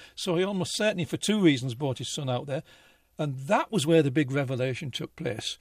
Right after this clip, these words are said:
Leonardo goes into the, the cafes on the ocean, on the, on the, on the, on the Mediterranean shore,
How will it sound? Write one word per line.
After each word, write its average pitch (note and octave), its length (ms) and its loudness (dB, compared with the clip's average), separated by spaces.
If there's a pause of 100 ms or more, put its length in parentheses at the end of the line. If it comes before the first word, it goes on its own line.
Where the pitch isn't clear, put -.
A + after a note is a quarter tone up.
(380)
Leonardo F3+ 680 4
goes E3+ 300 6
into E3 220 0
the, C#3+ 280 0
the G#3 160 -6
cafes D#3+ 520 2
on D3+ 120 -2
the D3+ 120 -2
ocean, C#3+ 280 -2
on C#3+ 80 -4
the, C3+ 160 -6
on D#3+ 120 -4
the, - 200 -10
on D3+ 100 -6
the, C3+ 140 -10
on C#3+ 140 -8
the C#3+ 80 -4
Mediterranean C#3 580 -2
shore, C3 380 -2